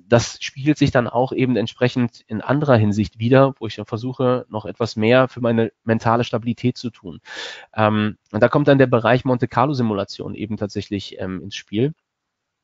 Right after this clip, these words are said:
Eine Kernthese des Buchs ist übrigens, dass ich sage, einer der Hauptgründe, warum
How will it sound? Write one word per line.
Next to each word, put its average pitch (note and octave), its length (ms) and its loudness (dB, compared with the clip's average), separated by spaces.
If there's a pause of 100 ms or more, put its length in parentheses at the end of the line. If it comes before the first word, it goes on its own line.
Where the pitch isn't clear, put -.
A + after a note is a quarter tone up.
Eine B2 180 4
Kernthese B2+ 480 6
des G#2+ 120 4
Buchs D#3 280 -8
ist B2+ 160 -6
übrigens, A#2 380 -2 (320)
dass G#2+ 100 -2
ich A2+ 140 4
sage, B2 480 6
einer A#2+ 180 2
der A#2+ 80 2
Hauptgründe, B2 460 -4
warum A2+ 420 -2